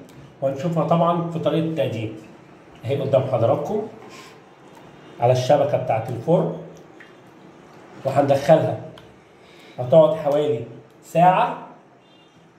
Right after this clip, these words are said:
ونقدمها لحضراتكم ان شاء الله. اهي الفراخ قدام حضراتكم اهي، هتقعد ان شاء الله في الفرن ساعه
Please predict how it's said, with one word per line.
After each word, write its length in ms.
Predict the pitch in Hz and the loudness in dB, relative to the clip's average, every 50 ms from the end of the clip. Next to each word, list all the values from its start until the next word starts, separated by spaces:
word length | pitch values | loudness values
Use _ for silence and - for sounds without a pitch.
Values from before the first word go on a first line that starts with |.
| _ 139 | _ -6
ونقدمها 460 | 147 147 143 127 156 160 160 156 139 | -2 0 2 2 2 4 4 4 2
لحضراتكم 420 | - 147 131 135 143 - - 143 | 2 2 2 2 2 0 0 -4
ان 100 | 127 123 | -6 -6
شاء 140 | - - 117 | -4 -4 -4
الله. 200 | 113 113 113 110 - - - - - - - - - - - - | -4 -4 -6 -8 -10 -14 -18 -20 -20 -20 -20 -20 -20 -18 -10 -4
اهي 80 | 127 143 | -2 -2
الفراخ 380 | 147 147 - 139 147 147 - | -2 0 0 0 0 0 -2
قدام 220 | 147 - 147 143 143 | -2 0 0 0 0
حضراتكم 440 | - 131 - - - - - 131 120 | 0 0 0 0 0 0 -2 -2 0
اهي، 220 | 120 160 175 165 - - - - - - - - - - - - - - - - - | 0 0 0 -2 -4 -8 -12 -14 -18 -20 -20 -20 -20 -20 -20 -20 -20 -20 -20 -14 -10
هتقعد 300 | 131 127 151 147 147 143 | -4 0 2 2 2 2
ان 100 | 139 127 | 0 0
شاء 200 | - 156 143 135 | 2 2 4 4
الله 280 | 135 135 131 123 - - - - - - | 4 4 2 2 2 -2 -10 -14 -14 -12
في 60 | 131 | -10
الفرن 360 | 127 123 - 160 156 - - - - - - - - - - - - - - | -10 -4 0 0 0 0 -2 -6 -12 -14 -16 -20 -20 -20 -20 -20 -20 -20 -20
ساعه 600 | - - - 156 165 170 170 202 220 - - - | -14 0 4 4 6 6 4 4 2 0 -4 -8